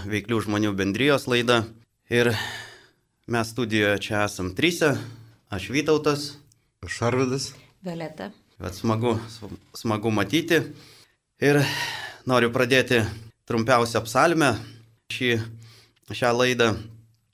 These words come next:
Speaker 1: Tai šimtas septyniolikta psalmė, pora eilučių. „Girkite Viešpatį, visos tautos, girkite jį visi žmonės. Jo gailestingumas mums begalinis. Viešpaties tiesa pasilieka per amžius.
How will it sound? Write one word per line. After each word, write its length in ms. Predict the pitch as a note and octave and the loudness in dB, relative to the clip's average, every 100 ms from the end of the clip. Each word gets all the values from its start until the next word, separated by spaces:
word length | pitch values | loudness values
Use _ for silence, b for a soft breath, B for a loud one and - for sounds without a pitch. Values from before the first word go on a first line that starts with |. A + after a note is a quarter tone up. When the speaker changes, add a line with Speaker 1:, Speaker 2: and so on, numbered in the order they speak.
| - | -6
Speaker 1:
Tai 180 | A#2 A2 | -6 -2
šimtas 300 | A2 A#2 G#2+ | 0 0 -2
septyniolikta 680 | A2+ A#2 A#2+ A2+ A2 A2 A2 | -2 0 2 2 0 -2 0
psalmė, 420 | A#2+ A#2 G#2+ F2+ B B | 2 2 4 0 B B
pora 260 | - A2 G2+ | -2 0 2
eilučių. 460 | G#2 G#2+ G#2+ F2+ - _ _ | 2 0 -2 -6 -6 _ _
„Girkite 480 | B2+ E3 E3 - C3+ | -2 0 0 0 0
Viešpatį, 640 | B2+ C3 - F#2+ F#2 F2+ F2 B - | 2 0 0 -4 -2 -4 -4 B -8
visos 400 | G#2+ B2 C3+ A2+ | -4 0 -2 2
tautos, 640 | C3 G#2 E2+ E2+ - - B B - | 2 2 0 -4 -6 -16 B B -8
girkite 500 | G#2+ C#3 D3 D3 D3 | 0 0 0 -2 2
jį 220 | C3+ A2+ | 2 2
visi 300 | G#2+ A2+ A#2 A2+ | 0 -2 -2 -2
žmonės. 720 | A2 G#2 F#2+ F2 E2 - - _ - | 0 0 2 0 -4 -12 -20 _ -2
Jo 160 | A2 C3+ | 2 4
gailestingumas 880 | C#3 C3+ A#2+ A#2 A#2 A2+ A#2 G#2 A2 | 4 2 0 0 0 2 2 2 -2
mums 360 | A2 G#2+ G#2 F#2+ | -4 -2 -2 -2
begalinis. 800 | F#2+ F#2+ F#2+ G2+ F#2 F2 F2 - _ | -2 2 2 2 0 -2 -6 -16 _
Viešpaties 800 | G2+ A2 C3 - C3 B2+ A#2+ A2 | -2 2 2 0 -4 0 0 0
tiesa 360 | G2+ G2 - A#2 | -2 -2 0 0
pasilieka 640 | A2+ G2 G2+ F#2+ G2+ G2+ | 0 -2 -2 0 0 0
per 180 | F#2+ G2+ | -2 0
amžius. 600 | F#2 F2+ E2+ E2 - - | 2 0 -4 -8 -12 -20